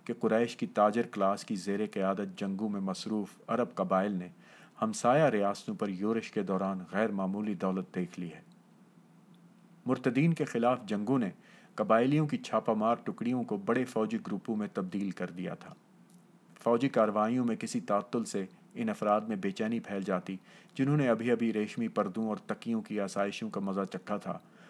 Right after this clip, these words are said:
और हर फ़ौजी को हज़ारों दिरहम तनख्वाह दी जा रही थी। जहाँ अबू बकर ने रियासत को बचाने के लिए जंगें लड़ीं,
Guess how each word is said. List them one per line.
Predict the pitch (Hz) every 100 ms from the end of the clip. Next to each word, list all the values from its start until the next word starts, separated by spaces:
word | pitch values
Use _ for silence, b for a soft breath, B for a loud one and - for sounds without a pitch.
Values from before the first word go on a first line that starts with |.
| B -
और | 117 -
हर | 110 120
फ़ौजी | - 101 117 123
को | 113
हज़ारों | 87 92 101 120 110
दिरहम | 101 107 104
तनख्वाह | 95 - 107
दी | 98 92
जा | 92
रही | 87 90
थी। | 87 - - - - - B B B B -
जहाँ | 123 151 175
अबू | 170
बकर | 139 131 160
ने | 160 156
रियासत | 104 98 - 135
को | 123
बचाने | 104 101 104 120
के | 120
लिए | 113 107
जंगें | 95 104 117
लड़ीं, | 98 110 110